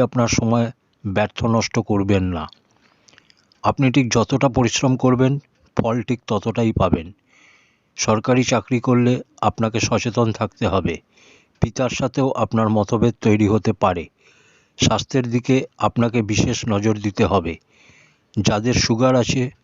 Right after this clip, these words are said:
বা আগে থেকে যারা কোনো গুপ্ত রোগে ভুগছিলেন, তাদের বিশেষ করে সচেতন হতে হবে।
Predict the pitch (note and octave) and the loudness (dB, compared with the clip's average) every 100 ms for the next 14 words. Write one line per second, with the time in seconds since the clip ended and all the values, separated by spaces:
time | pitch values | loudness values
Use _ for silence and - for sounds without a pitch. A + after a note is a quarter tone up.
0 | - _ _ _ _ _ _ G#2+ - G#2+ | -20 _ _ _ _ _ _ -2 0 0
1 | G#2+ A#2 B2+ C3 A#2 B2 B2 B2 B2 G#2+ | 0 0 0 2 2 2 2 0 0 0
2 | G#2+ - A#2+ B2 A#2+ A2+ F#2+ - - A#2+ | -2 0 2 2 2 2 0 -2 -2 0
3 | A#2+ B2 _ _ _ _ _ _ G#2 G#2+ | 0 -2 _ _ _ _ _ _ 0 2
4 | A2+ G#2 - C#3 B2+ - B2 B2 - - | 0 0 -2 0 -2 0 0 2 0 -2
5 | A#2 A#2 G2+ G#2 G#2+ F2+ E2 | 0 0 0 -2 0 0 -2